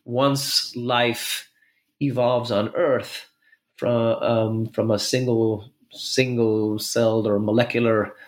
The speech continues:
self-replicating entity to the great inventions, um, of multicellularity and sex and vision and flight and consciousness and language.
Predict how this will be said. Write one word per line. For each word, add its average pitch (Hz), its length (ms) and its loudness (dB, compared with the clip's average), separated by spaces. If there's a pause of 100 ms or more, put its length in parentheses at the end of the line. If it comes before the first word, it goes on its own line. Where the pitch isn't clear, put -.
self-replicating 117 920 0
entity 113 640 0 (460)
to 160 220 2
the 131 160 0
great 123 260 0
inventions, 107 960 0 (340)
um, 101 880 0 (240)
of 98 360 0
multicellularity 101 1300 0 (440)
and 98 160 0
sex - 800 2 (340)
and 87 400 0
vision 95 720 2
and 104 200 0
flight 95 580 -2 (460)
and 92 580 0
consciousness 95 640 2
and 101 120 0
language. 87 560 0